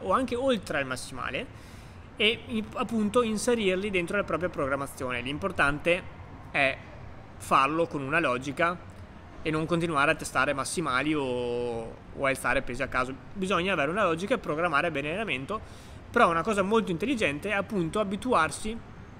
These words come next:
al carico, abituarsi ad alzare molto peso. Questo perché intanto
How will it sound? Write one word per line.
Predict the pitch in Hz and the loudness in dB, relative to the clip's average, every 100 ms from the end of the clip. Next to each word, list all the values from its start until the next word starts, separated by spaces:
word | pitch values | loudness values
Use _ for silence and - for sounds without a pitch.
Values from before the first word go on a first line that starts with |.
| - - - | -18 -12 0
al | 208 - | 0 2
carico, | - 131 117 135 147 | 4 4 4 0 -2
abituarsi | 165 208 196 185 226 233 233 - - | -2 2 2 2 -2 -2 -4 -8 -6
ad | 185 | 0
alzare | 180 170 175 170 | 0 0 0 0
molto | 190 160 165 | 2 0 -2
peso. | 160 123 139 | -4 -4 -6
Questo | 135 226 - | 0 0 2
perché | 160 151 147 | 0 0 2
intanto | 135 131 143 196 254 214 | 0 0 0 0 2 0